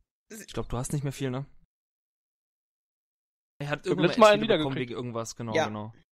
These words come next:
Speaker 1: Easy. Ähm, ja, also er, er, äh, trifft nur die Schulter.
Speaker 3: Mhm.
Speaker 1: Ähm, tut dir anscheinend weh. Nein, er
Speaker 3: Mhm.
Speaker 1: bricht ja nicht das Schlüsselbein oder irgend so was in der Richtung, aber du wirst dann auch umkippen.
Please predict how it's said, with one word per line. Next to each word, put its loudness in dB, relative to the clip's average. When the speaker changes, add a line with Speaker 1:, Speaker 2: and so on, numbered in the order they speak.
Speaker 1:
Easy. -6
Ähm, -6
ja, -4
also -8
er, -8
er, -8
äh, -10
trifft -12
nur -6
die -6
Schulter. -8
Speaker 3:
Mhm. -4
Speaker 1:
Ähm, -6
tut -8
dir -6
anscheinend -8
weh. -6
Nein, -6
er -4
Speaker 3:
Mhm. -6
Speaker 1:
bricht -8
ja -6
nicht -10
das -10
Schlüsselbein -10
oder -8
irgend -10
so -12
was -10
in -8
der -8
Richtung, -10
aber -6
du -12
wirst -10
dann -10
auch -12
umkippen. -8